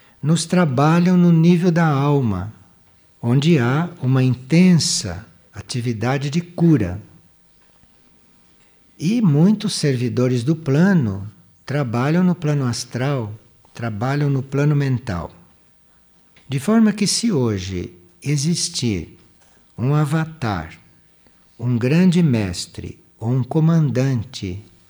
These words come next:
no plano físico, ele deve estar muito escondido, porque ninguém o conhece. Mas hoje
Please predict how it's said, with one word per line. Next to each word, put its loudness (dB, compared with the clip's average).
no 0
plano -4
físico, -2
ele 2
deve 0
estar -4
muito 4
escondido, -2
porque -8
ninguém 0
o -2
conhece. -6
Mas -2
hoje 0